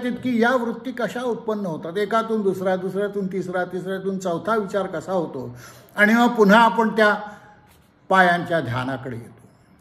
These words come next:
कारण आपल्याला सद्गुरूच्या पायाचं ध्यान करायचं असतं, देवतेच्या पायांचं ध्यान करायचं असतं.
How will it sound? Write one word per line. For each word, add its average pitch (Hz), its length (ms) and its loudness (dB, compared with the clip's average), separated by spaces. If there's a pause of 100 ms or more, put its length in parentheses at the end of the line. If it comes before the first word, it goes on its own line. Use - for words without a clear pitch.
कारण 156 160 -8
आपल्याला 160 400 -8 (520)
सद्गुरूच्या 185 600 -4
पायाचं 170 600 -8
ध्यान 156 320 -8
करायचं - 400 -16
असतं, 120 260 -20
देवतेच्या 170 500 -2
पायांचं 165 460 -8
ध्यान 127 320 -10
करायचं - 460 -16
असतं. - 260 -20